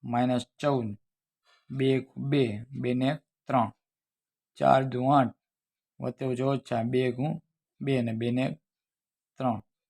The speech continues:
હાલો, હવે શું કરીએ? ચૌદમાંથી બે જાય એટલે કેટલા આવે? માઇનસ બાર છેદમાં ત્રણ.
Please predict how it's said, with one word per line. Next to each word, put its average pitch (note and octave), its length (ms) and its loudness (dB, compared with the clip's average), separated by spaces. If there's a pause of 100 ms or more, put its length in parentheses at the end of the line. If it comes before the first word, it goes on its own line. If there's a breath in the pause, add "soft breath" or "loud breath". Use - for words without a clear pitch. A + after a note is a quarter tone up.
(1000)
હાલો, A2+ 160 -4
હવે C#3 140 0
શું C#3+ 180 -6
કરીએ? C#3 300 0
ચૌદમાંથી C3+ 600 2
બે C#3 240 0
જાય A#2+ 160 0
એટલે A#2 120 -4
કેટલા C3 320 0
આવે? B2+ 180 -2 (1600)
માઇનસ B2 540 -2 (1800)
બાર C3+ 320 6
છેદમાં B2 500 -2
ત્રણ. A2+ 340 0